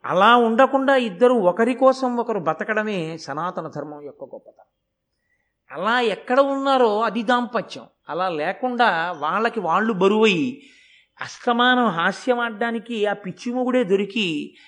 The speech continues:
అదేదో చాలా గొప్ప విషయం అనుకుని పది మందిలో మాట్లాడి అసహ్యింపబడినటువంటి భార్యలు, అటువంటి జీవితాలు.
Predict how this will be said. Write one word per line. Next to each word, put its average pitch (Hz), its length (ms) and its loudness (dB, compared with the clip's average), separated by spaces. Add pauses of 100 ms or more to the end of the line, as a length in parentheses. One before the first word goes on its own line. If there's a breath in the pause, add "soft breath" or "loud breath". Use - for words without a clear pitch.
అదేదో 185 360 2 (120)
చాలా 185 160 0
గొప్ప 165 300 0
విషయం 220 420 -2
అనుకుని 202 280 -4
పది 175 220 0
మందిలో 185 380 0
మాట్లాడి 175 760 -2 (280 loud breath)
అసహ్యింపబడినటువంటి 202 1400 0
భార్యలు, 175 520 2
అటువంటి 156 380 -8
జీవితాలు. 151 720 -2